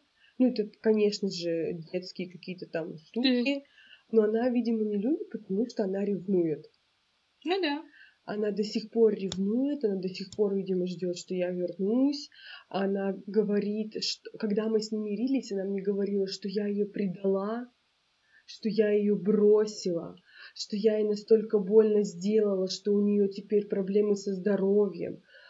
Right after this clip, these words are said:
Speaker 1: что, типа, у неё депрессия до сих пор, её ничего не радует. И я, типа, до этого её довела, до всего. Я такая сижу и думаю: «Мам, а это ведь ты сама себя довела.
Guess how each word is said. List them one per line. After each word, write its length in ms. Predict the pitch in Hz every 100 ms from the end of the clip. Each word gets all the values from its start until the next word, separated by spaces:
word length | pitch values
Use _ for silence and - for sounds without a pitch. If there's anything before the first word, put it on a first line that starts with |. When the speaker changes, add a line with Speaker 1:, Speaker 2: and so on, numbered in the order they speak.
| - _ -
Speaker 1:
что, 120 | 220
типа, 280 | 208 214 214
у 60 | 220
неё 200 | 220 220
депрессия 800 | 185 220 208 202 202 208 - 196
до 120 | 180
сих 240 | 180 - -
пор, 220 | 185 180
её 140 | 196 202
ничего 360 | 196 - 202 208
не 160 | 214
радует. 680 | 202 185 190 185 185 170 -
И 80 | 196
я, 280 | 185 196 208
типа, 300 | 208 202 202
до 120 | 202
этого 360 | 208 - 196 208
её 260 | 202 208
довела, 540 | 208 196 208 190 185 180
до 120 | 175
всего. 460 | 175 196 180 180 175
Я 80 | 185
такая 300 | 208 214 214
сижу 500 | - 226 240 359 330
и 80 |
думаю: 600 | 190 226 226 196 170 160 _ _ _ _ _ -
«Мам, 460 | 233 262 202 156 - _ _ _ _ _ _ _ _ -
а 120 | 208
это 200 | 220 233
ведь 280 | 226 240 -
ты 140 | -
сама 360 | - 233 233 226
себя 480 | - 233 208 220 175
довела. 640 | 165 160 170 170 170 160